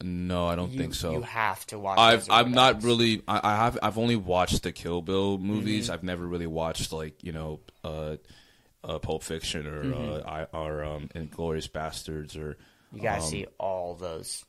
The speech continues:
Speaker 1: Yeah.
Speaker 2: All those movies you gotta see. So, but there's a, and have you watched Breaking Bad?
Speaker 1: Um, so I've taken a break, but I need to, I gotta finish, I
Speaker 2: Okay.
Speaker 1: have to finish season
Speaker 2: Okay,
Speaker 1: one.
Speaker 2: well, then this is gonna be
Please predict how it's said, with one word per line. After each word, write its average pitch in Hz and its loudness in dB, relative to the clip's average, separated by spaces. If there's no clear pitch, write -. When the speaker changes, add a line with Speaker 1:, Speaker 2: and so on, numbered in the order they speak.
Speaker 1:
Yeah. 80 -4
Speaker 2:
All 117 4
those 104 -8
movies 92 -10
you 92 -10
gotta 92 -6
see. 92 -8
So, 147 2
but 135 -4
there's 135 -2
a, 127 0
and 135 -4
have 143 -10
you 175 -6
watched 185 -4
Breaking 175 -6
Bad? 170 -4
Speaker 1:
Um, 127 10
so 110 6
I've 98 0
taken 101 0
a 104 -4
break, 90 -4
but 90 -4
I 87 0
need 85 -6
to, 82 -4
I 87 -2
gotta 82 -2
finish, 78 -8
I 87 2
Speaker 2:
Okay. 87 0
Speaker 1:
have 82 2
to 80 -6
finish 73 -8
season - -4
Speaker 2:
Okay, 98 -2
Speaker 1:
one. - -6
Speaker 2:
well, 120 0
then 117 -4
this 117 -4
is 113 -8
gonna 113 -4
be 104 -8